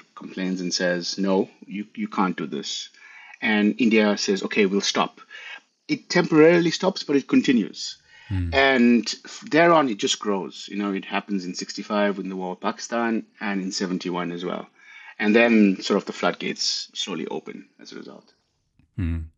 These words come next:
Speaker 2: So it's been really interesting to sort of read in the book,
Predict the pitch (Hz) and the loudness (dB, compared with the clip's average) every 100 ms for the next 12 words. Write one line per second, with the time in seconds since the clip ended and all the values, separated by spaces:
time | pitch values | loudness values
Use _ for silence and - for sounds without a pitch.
0 | _ _ _ - 131 131 - 165 156 147 | _ _ _ 2 4 6 4 2 4 6
1 | 143 131 - 104 101 101 - 95 82 - | 6 4 2 0 0 -2 -2 -2 -2 -2
2 | 104 101 92 85 85 - - | 0 2 0 0 -2 -4 -14